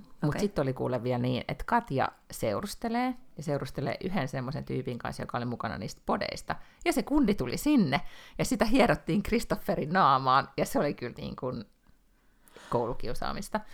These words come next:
Speaker 2: Tota, onks se, se, se semmonen niinku, ö, sellainen bodarin näköinen kaveri?
Speaker 1: Ei, se ei ollut se, ei, vaan se oli
Speaker 2: Aa.
Speaker 1: semmonen kuin Adde, joka oli, tota, joka oli niin kuin, jo-,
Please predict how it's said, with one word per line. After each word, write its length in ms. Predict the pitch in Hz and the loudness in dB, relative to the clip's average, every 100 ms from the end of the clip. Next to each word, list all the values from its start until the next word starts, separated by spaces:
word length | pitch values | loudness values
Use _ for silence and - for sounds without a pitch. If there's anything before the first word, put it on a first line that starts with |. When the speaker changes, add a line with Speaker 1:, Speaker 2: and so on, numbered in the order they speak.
| - - | -16 0
Speaker 2:
Tota, 360 | 190 180 180 175 | 0 4 2 4
onks 280 | 208 190 - | 2 2 2
se, 80 | 190 | 2
se, 360 | 180 180 170 165 - - 156 | 4 4 4 2 -4 -4 0
se 280 | 151 160 156 | 2 2 2
semmonen 440 | 151 156 151 151 147 | 2 2 4 4 2
niinku, 280 | 147 147 147 143 | 0 0 0 0
ö, 440 | - - 71 - - - - - - | -2 -2 -2 -4 -8 -20 -20 -8 -4
sellainen 380 | 151 143 143 143 | 0 2 2 2
bodarin 440 | 151 139 135 147 | 4 4 2 -2
näköinen 500 | 170 175 160 175 - - - _ - | -2 -2 0 -2 -4 -12 -20 _ -8
kaveri? 240 | - 147 165 | -2 4 6
Speaker 1:
Ei, 100 | 135 | 6
se 120 | 156 | 4
ei 140 | 143 | 4
ollut 160 | 139 127 | 4 0
se, 240 | - - - | -2 -2 0
ei, 320 | 151 180 - | 0 0 -4
vaan 180 | - 196 | 2 4
se 80 | 226 | 4
oli 80 | 233 | 2
Speaker 2:
Aa. 60 | |
Speaker 1:
semmonen 200 | 202 139 | 2 -2
kuin 160 | - - | -2 4
Adde, 420 | 143 131 104 123 - - - | 4 4 2 0 0 -6 -2
joka 320 | 117 127 - | 0 2 2
oli, 240 | 127 120 110 | 0 0 -2
tota, 400 | 113 - 117 107 - - | -6 -2 -2 -2 -8 -4
joka 200 | 143 139 | -2 0
oli 220 | 131 - _ | -2 -4 _
niin 160 | 131 120 | -8 -6
kuin, 220 | 117 - _ _ | -8 -10 _ _
jo-, 80 | - | -8